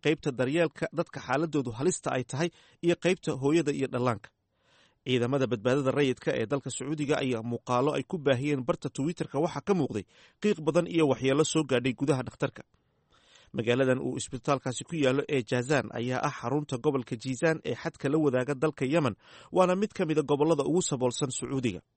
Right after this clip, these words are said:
Telefishanka ay dowladdu maamusho ee Al Khibaariya ayaa waraystay dad goobjoogayaal ah, kuwaasi oo sheegay inay ugu muuqatay in dabkani uu ka dhashay cillad dhinaca korontada ah. Goobjoogayaasha ayaa sidoo kale sheegay in dabku si degdega ugu fiday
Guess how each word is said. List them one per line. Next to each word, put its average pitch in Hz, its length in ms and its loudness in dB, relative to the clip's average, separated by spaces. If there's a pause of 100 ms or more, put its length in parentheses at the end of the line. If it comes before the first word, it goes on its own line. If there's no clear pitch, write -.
(600)
Telefishanka 123 580 -4
ay 120 140 2
dowladdu 127 400 2
maamusho 117 400 -2
ee 120 160 2
Al 113 80 -2
Khibaariya 120 460 2 (100)
ayaa 120 320 2
waraystay 117 440 0
dad 135 200 -2
goobjoogayaal 127 640 2
ah, - 80 -6
kuwaasi 135 420 2
oo 151 120 2
sheegay 139 360 0 (360)
inay 196 180 6
ugu 185 200 -2
muuqatay 160 480 -2 (140)
in 180 140 -4
dabkani 147 460 -2
uu 147 120 0
ka - 140 -4
dhashay 143 340 -2
cillad 147 300 0
dhinaca 143 320 0
korontada 131 440 0
ah. 104 120 -10 (560)
Goobjoogayaasha 123 720 2
ayaa 117 180 -2
sidoo 139 240 0
kale 151 220 -2
sheegay 135 420 -2
in 165 180 0
dabku 147 320 -4
si - 200 -6
degdega 156 520 -2
ugu 151 180 0
fiday 117 300 -2